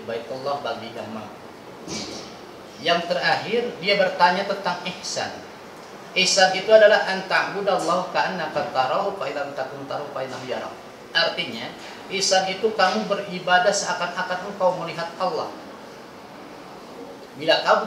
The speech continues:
tidak mampu untuk melihat Allah, kamu yakin bahwa Allah melihat kamu. Nah, hadis pertanyaan yang ketiga inilah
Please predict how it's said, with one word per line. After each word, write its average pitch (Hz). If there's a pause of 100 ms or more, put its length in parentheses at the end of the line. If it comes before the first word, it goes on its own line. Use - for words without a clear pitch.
(120)
tidak 165
mampu 196
untuk 170
melihat 139 (120)
Allah, 208 (520)
kamu 139
yakin 151
bahwa 131
Allah 170
melihat -
kamu. 98 (320)
Nah, 139 (160)
hadis 196
pertanyaan 165
yang 170
ketiga 156
inilah 156